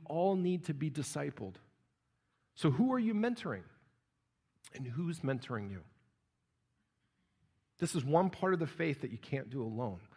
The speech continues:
It's why we prioritize groups. It's why we prioritize next-gen ministries. And a church where the faith of the next generation matters now.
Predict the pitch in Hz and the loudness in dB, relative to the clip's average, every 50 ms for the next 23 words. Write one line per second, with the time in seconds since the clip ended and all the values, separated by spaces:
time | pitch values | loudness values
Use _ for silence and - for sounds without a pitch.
0 | - - - - 127 160 180 165 170 156 143 - - 165 156 160 170 175 175 165 | -20 -20 -20 -12 -6 -4 -2 0 0 0 -2 0 0 0 2 2 2 2 2 0
1 | - - 147 139 113 - - - 135 151 143 120 - - - - - - _ _ | 0 0 -2 -2 -2 -4 -8 -6 -4 -2 -2 -2 -6 -10 -16 -16 -16 -18 _ _
2 | _ _ _ _ _ _ _ _ _ _ - 143 - - 180 180 180 196 180 - | _ _ _ _ _ _ _ _ _ _ -6 -4 2 6 6 8 8 8 4 4
3 | - 185 170 175 170 180 185 180 180 170 156 147 123 120 127 143 156 147 - - | 4 4 6 6 6 6 6 4 4 4 4 4 4 2 4 4 4 2 0 -6
4 | - - 156 139 139 135 135 135 135 117 - - 101 90 87 - - - - - | -2 0 0 2 2 2 2 0 0 -2 -4 -6 -8 -8 -8 -8 -12 -16 -18 -20
5 | - _ _ _ _ _ _ _ _ _ _ _ _ _ _ _ _ _ _ _ | -20 _ _ _ _ _ _ _ _ _ _ _ _ _ _ _ _ _ _ _
6 | _ _ _ _ _ _ _ _ _ _ _ _ _ _ _ _ _ _ _ - | _ _ _ _ _ _ _ _ _ _ _ _ _ _ _ _ _ _ _ 2
7 | - 175 180 180 180 - 254 254 - - - 202 196 196 190 180 - - - 143 | 4 4 4 4 4 4 2 2 2 0 2 4 6 6 6 4 2 0 0 0
8 | 147 - - - 190 190 190 196 190 - - - - - 160 139 147 147 156 156 | 0 0 2 2 2 4 4 4 2 -2 -8 -14 -4 -4 -2 0 2 2 2 2
9 | 156 - - - 160 147 147 147 143 147 135 - - 147 131 127 127 123 120 123 | 2 0 -4 -2 0 2 4 4 4 4 4 2 0 0 2 6 8 8 8 6
10 | 127 123 113 - - 101 98 98 90 87 | 4 0 0 -4 -4 -4 -4 -4 -6 -8